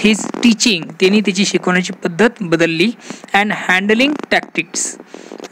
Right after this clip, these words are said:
त्याने त्याची, अ, त्याने आपली शिकवण आणि हाताळण्याची युक्ती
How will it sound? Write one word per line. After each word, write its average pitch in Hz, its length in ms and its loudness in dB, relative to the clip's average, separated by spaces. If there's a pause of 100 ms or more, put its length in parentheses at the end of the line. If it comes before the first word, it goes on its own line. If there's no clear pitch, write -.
(220)
त्याने 180 200 2
त्याची, 196 440 2
अ, 165 200 4 (100)
त्याने 180 220 4
आपली 196 380 2
शिकवण 190 380 2
आणि 180 160 4
हाताळण्याची 180 520 2
युक्ती 214 480 2